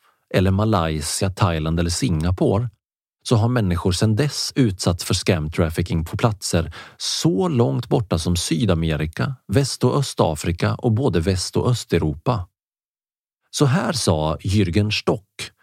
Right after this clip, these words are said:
som är generalsekreterare för Interpol, när han fick frågan om läget för scam trafficking i världen. Det som började som ett regionalt brottshot har utvecklats till en global kris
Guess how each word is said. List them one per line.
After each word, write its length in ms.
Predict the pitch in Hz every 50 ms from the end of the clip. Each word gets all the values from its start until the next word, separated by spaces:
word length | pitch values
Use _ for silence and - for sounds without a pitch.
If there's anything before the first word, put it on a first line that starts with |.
| _ _
som 220 | - - - 101 98
är 140 | 87 82
generalsekreterare 1300 | 82 78 92 92 98 98 113 113 95 87 80 - - 87 87 - 82 90 - 95 80 73 87 107 123 120
för 160 | - 104 92
Interpol, 680 | 90 82 78 76 76 - 90 - 147 135 - 92 107 113 - _ _ - - - -
när 100 | - 113
han 120 | 98 85
fick 180 | 80 - 85 -
frågan 540 | - - 123 123 113 92 85 82 113 117 101
om 120 | 87 85
läget 640 | 90 104 131 127 92 76 76 78 80 - 139 - -
för 120 | - -
scam 380 | 92 - - 107 87 76 76 78
trafficking 520 | - - 87 80 - 104 101 131 127 123
i 40 | 110
världen. 460 | 92 90 80 71 73 73 - 120 113 - _ _ _ _ _ _ _ _ _ _ _ _ _ _ _ _ _ _ _ _ _ _ _ _ _ _ _ _ _ _ _ _ _ _ _ _ _ -
Det 100 | - 113
som 200 | 101 117 110 104
började 460 | 101 131 143 131 101 95 107 117 147
som 200 | 147 - - 85
ett 120 | 85 82 -
regionalt 800 | 80 87 90 87 95 104 101 95 101 98 92 92 92 92 -
brottshot 920 | - - - 123 117 - - - - - - - 90 80 90 - - - - _
har 340 | - - - - - 107 110
utvecklats 640 | 123 120 104 - 92 82 82 - 87 82 82 -
till 140 | - - 92
en 100 | 87 87
global 680 | 90 104 110 113 101 92 101 113 127 135 135 120 104 101
kris 760 | - - - 117 - - - - - - - - - -